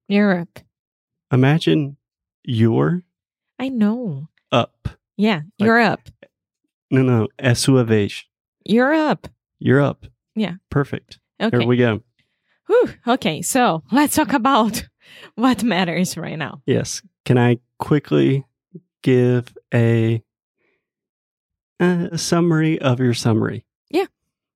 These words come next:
Speaker 2: So, we have been doing a series of episodes talking about fluency, really trying to investigate and almost redefine fluency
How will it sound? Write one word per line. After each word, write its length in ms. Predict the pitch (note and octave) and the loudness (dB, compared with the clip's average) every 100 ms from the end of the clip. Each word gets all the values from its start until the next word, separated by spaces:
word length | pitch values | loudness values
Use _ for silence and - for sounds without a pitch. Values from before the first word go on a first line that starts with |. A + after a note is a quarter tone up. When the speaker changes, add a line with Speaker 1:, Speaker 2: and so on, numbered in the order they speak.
| _ _ _ _ | _ _ _ _
Speaker 2:
So, 220 | - B2+ - _ _ - _ _ _ - | -4 -4 -4 _ _ -20 _ _ _ -2
we 220 | D3 D#3+ | 0 4
have 220 | D#3 C#3 | 2 2
been 160 | C#3 C3 | 2 4
doing 380 | C#3 C3+ C#3 C3+ | 4 4 2 -2
a 760 | C3+ B2+ B2 B2+ B2 A#2+ B2 - | -2 0 0 -2 -2 -4 -6 -10
series 580 | - - A3 D3 C#3 C#3+ | -8 -4 0 0 0 -4
of 160 | B2 | -4
episodes 760 | C3 - C#3 C#3 B2+ B2+ - - | -4 -4 -4 0 -2 -2 -8 -10
talking 400 | - B2+ - B2 | -6 -6 -4 -4
about 340 | A2+ A#2 A2 - | -2 -2 -2 -4
fluency, 800 | - D3 D3 D3+ - - D3 D3 _ _ _ _ _ _ _ _ _ - | 0 2 2 0 -2 -2 -2 -2 _ _ _ _ _ _ _ _ _ -2
really 360 | E3+ F#3 F3 | 2 4 2
trying 420 | D#3+ D3 C3+ C#3 C3+ | 2 0 2 2 0
to 480 | C#3 C3 B2+ - - _ _ - | -2 0 -2 -6 -14 _ _ -2
investigate 1080 | C3+ B2 A#2 B2 B2 C3+ A#2+ A#2+ B2 - - | 2 2 2 0 0 -2 0 0 0 -4 -16
and 640 | - A#2 A2+ A2 A2 G#2+ G#2+ _ _ _ _ _ _ | -8 -4 -2 -2 -4 -6 -10 _ _ _ _ _ _
almost 520 | D3+ E3 C#3 C3+ - - _ _ | -2 0 2 0 -4 -14 _ _
redefine 1200 | C#3 B2+ B2+ C3+ C3+ A#2+ - B2 B2+ A#2+ B2+ B2 - _ _ | -14 -2 2 4 4 0 0 2 4 4 2 0 -4 _ _
fluency 760 | - - C3 B2+ B2+ - C3+ C3+ | -12 0 2 4 2 0 -2 -2